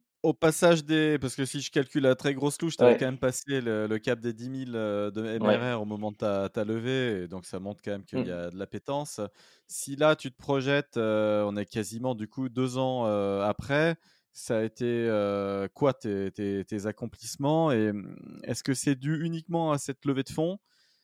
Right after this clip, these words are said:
Speaker 1: de ton sentiment ? Parce qu'il faut quand même bien injecter de l'argent et
Speaker 2: Ouais.
Speaker 1: créer des équipes, euh,
Speaker 2: Ouais.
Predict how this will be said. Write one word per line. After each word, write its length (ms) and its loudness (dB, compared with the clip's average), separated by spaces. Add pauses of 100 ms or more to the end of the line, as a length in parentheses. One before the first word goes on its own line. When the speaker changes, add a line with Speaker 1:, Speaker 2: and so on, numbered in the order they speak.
(200)
Speaker 1:
de 220 -4
ton 180 -4
sentiment ? 400 -4
Parce 140 -4
qu'il 100 -8
faut 100 -10
quand 120 0
même 100 2
bien 240 0
injecter 380 -4
de 100 -8
l'argent 600 -4
et 80 -2
Speaker 2:
Ouais. 100 10
Speaker 1:
créer 140 -2
des 200 -10
équipes, 440 -12
euh, 300 -2 (120)
Speaker 2:
Ouais. 160 2